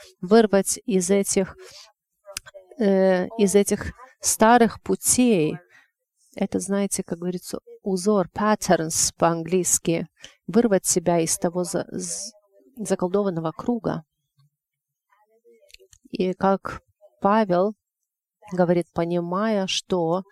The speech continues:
имя Христа имеет всю силу, ты будешь ставить шаги и вырвешься. Может быть, это дисциплина для тебя будет. А может, надо будет через себя перелезть и обратиться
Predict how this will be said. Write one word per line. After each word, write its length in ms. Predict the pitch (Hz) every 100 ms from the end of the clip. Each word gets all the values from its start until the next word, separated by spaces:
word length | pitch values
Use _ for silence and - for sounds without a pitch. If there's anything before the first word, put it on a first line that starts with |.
| - - -
имя 240 | 214 220
Христа 540 | - - - - 190 180
имеет 580 | 208 180 202 208 185 -
всю 480 | - - - 240
силу, 640 | 247 - - 180 170 175 214 - - - -
ты 100 | 185
будешь 340 | 196 196 190
ставить 720 | - - 202 185 185 - - _ - _ _
шаги 540 | - - 180 170 190 190
и 240 | - 185 -
вырвешься. 680 | - 220 214 175 - 180 170 - - -
Может 180 | 196 -
быть, 160 | 185
это 180 | 180 175
дисциплина 640 | 175 - - - 269 240
для 160 | 175 170
тебя 280 | - - 170
будет. 500 | 165 170 - - - _ _ _ _ _ _ _ _ _ _ _ _ _ _ _ _ _ _ -
А 80 | 208
может, 360 | 165 190 190 185
надо 220 | 185 185
будет 300 | 175 185 175
через 220 | - 180
себя 300 | - 185 190
перелезть 800 | - 208 190 185 170 185 202 -
и 160 | - 185
обратиться 960 | 180 175 175 - - 202 - - 180